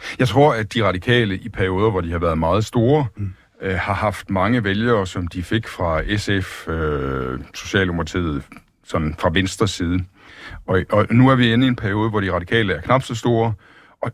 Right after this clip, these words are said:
Speaker 1: så de har den der kerne tilbage af nogle vælgere, som godt, øh, kan huske, at man engang, øh, samarbejdede med Schlüter, øh, og var i regering med Schlüter, og at man kunne, øh,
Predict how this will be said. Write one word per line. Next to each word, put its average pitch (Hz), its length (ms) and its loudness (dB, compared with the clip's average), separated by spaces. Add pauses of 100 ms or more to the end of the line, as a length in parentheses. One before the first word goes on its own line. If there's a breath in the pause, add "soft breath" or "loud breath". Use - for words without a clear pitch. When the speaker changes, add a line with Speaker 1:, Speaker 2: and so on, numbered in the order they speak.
Speaker 1:
så - 160 -2
de 117 160 0
har 127 180 4
den 120 200 0
der 120 140 2
kerne 117 520 0
tilbage 95 680 -2
af 92 100 -8
nogle 87 260 -6
vælgere, 104 380 2
som 85 240 -4
godt, - 460 2
øh, 90 300 -2
kan 101 120 0
huske, 117 380 -2
at 87 180 -4
man 87 140 0
engang, 92 440 0
øh, 87 120 -4
samarbejdede 85 640 0
med 80 120 -4
Schlüter, 117 340 2 (460 loud breath)
øh, 95 180 4
og 87 160 4
var 85 120 2
i 80 60 2
regering 92 480 0
med 85 100 0
Schlüter, 104 560 -2
og 90 220 0
at 90 100 -4
man 92 160 0
kunne, 113 540 2
øh, - 120 -6